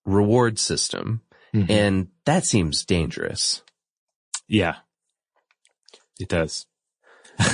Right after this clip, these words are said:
Speaker 2: Um, as a final note, uh, my personal advice, get a fish tank. Fish tanks are great.
Speaker 1: Oh,
Speaker 2: They're
Speaker 1: yeah.
Speaker 2: so soothing.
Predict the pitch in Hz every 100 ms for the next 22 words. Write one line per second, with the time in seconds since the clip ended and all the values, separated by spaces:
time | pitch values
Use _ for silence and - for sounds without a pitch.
0 | 87 - - - - 98 92 - 104 101
1 | 107 95 92 90 82 85 82 90 87 -
2 | 90 90 82 87 82 - 120 - - 95
3 | - - - 104 - - - 131 - 359
4 | 349 180 87 120 113 - 107 90